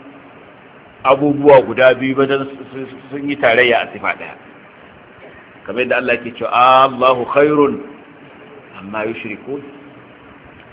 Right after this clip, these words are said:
Shin Allah shi ne mafi alkhairi ko ko abin da suke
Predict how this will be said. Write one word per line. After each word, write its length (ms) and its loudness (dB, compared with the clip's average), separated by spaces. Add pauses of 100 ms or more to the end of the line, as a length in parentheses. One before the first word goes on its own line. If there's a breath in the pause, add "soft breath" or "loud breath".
(1900)
Shin 420 -4 (460)
Allah 380 4 (100)
shi 140 0
ne 160 -2
mafi 360 -2
alkhairi 720 -2
ko 180 -2
ko 120 -2
abin 260 -6
da 80 -8
suke 240 -14